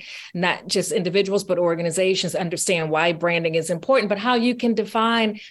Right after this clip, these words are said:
the brand that you want to have that's gonna help you reach your professional goals and help your business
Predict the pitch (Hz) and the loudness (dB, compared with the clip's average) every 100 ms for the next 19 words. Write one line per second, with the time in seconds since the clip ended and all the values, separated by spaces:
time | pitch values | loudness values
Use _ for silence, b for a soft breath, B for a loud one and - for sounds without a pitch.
0 | B 185 208 202 196 185 185 214 185 196 | B 0 2 4 2 2 2 0 2 2
1 | 196 208 185 202 208 185 165 196 170 170 | 2 -2 -2 0 0 0 -2 -2 -2 0
2 | 202 196 180 170 170 175 185 170 160 175 | 0 0 0 0 0 0 -2 -2 -2 -2
3 | 175 185 165 160 160 165 165 170 170 156 | 0 -2 0 2 2 0 -2 -2 -2 -2
4 | 160 196 208 180 151 135 147 | 0 2 2 0 0 2 0